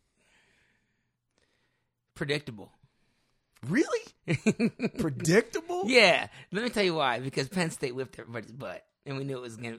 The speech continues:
Speaker 1: we knew that was gonna happen.
Speaker 2: That is the total opposite of what I would have
Speaker 1: All right,
Speaker 2: said.
Speaker 1: all right. Well,
Speaker 2: My
Speaker 1: I, I, you're right though. With Sirianni being out, I didn't predict. I still thought they were gonna win, but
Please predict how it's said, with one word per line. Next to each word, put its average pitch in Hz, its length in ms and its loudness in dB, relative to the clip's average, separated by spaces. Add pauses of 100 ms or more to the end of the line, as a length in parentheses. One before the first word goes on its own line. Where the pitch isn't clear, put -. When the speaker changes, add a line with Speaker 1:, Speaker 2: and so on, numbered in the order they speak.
Speaker 1:
we 139 120 -2
knew 139 140 2
that 127 100 -2
was 117 140 -8
gonna 110 120 -10
happen. 98 440 -16
Speaker 2:
That 262 160 4
is 175 120 4
the 143 100 2
total 170 500 2
opposite 135 440 2
of 95 40 -2
what 92 100 0
I 98 100 2
would 110 120 0
have 175 100 4
Speaker 1:
All 160 60 6
right, 120 100 2
Speaker 2:
said. - 80 -4
Speaker 1:
all 196 120 6
right. - 240 -2 (800)
Well, 214 140 4
Speaker 2:
My 254 80 12
Speaker 1:
I, 202 80 4 (180)
I, - 60 0
you're 247 180 0
right 233 220 6
though. 160 140 0
With 165 100 0
Sirianni 180 540 2
being 135 220 -2
out, 113 220 -2
I 139 120 -4
didn't 135 180 -4
predict. 123 340 -8 (320)
I 170 120 4
still 214 180 0
thought 160 160 -2
they 135 80 -8
were 127 80 -8
gonna 117 160 -6
win, 123 340 -4
but 107 160 -12